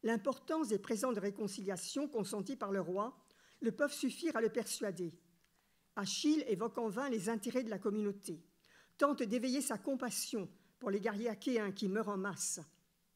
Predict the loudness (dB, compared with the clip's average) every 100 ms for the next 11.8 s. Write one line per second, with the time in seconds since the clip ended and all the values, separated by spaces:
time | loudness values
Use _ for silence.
0 | _ 0 2 2 -2 4 4 4 0 0
1 | 0 0 0 -2 -4 -4 -4 -4 -2 0
2 | 0 0 -2 -4 -4 -2 -4 -6 _ _
3 | _ 2 2 4 0 0 2 2 2 0
4 | 0 -2 0 -2 -4 -12 _ _ _ _
5 | -6 0 0 0 0 4 4 2 -4 -4
6 | 0 0 0 0 -2 0 0 0 0 0
7 | 0 -2 -4 -2 -2 0 -2 -4 -10 _
8 | 0 0 2 -2 -4 0 2 2 0 -2
9 | -2 0 2 2 2 -2 -2 -2 0 0
10 | 4 4 6 2 0 -8 -10 -2 0 0
11 | -2 -4 -2 -4 -4 -6 -8